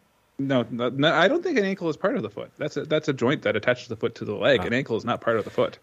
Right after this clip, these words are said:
Speaker 2: Anyway, loose footwear is not, uh, conducive to, uh, or is conducive to injury. So,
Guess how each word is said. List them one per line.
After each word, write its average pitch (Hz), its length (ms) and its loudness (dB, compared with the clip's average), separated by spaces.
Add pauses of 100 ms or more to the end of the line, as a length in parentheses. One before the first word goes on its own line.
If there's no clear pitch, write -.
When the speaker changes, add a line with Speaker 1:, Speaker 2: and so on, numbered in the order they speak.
Speaker 2:
Anyway, 113 340 6
loose 139 420 4
footwear 98 580 4
is 92 160 -2
not, 101 480 -2
uh, 87 380 0
conducive 90 540 -4
to, 80 420 -6
uh, 76 300 -8 (320)
or 110 340 6 (120)
is 127 240 6
conducive 101 480 0
to - 120 -8
injury. 87 440 -6 (240)
So, - 220 -10